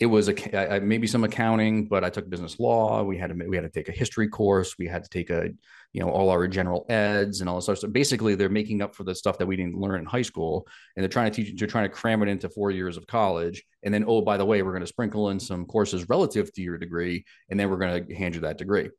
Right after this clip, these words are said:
I didn't even start learning how to do this work until I actually got into it and was hands-on with it. And,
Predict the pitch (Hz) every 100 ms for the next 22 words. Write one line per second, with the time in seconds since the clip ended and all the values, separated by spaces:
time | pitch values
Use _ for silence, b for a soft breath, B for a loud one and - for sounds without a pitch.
0 | b b b b b 117 139 120 113 110
1 | 104 95 110 110 92 92 90 87 110 101
2 | 90 - 87 123 190 - - - 107 90
3 | 95 - 87 85 82 82 - 76 - -
4 | 90 90 - 90 85 80 78 73 69 53
5 | - _ _ _ _ _ _ _ _ _
6 | 98 95 90 90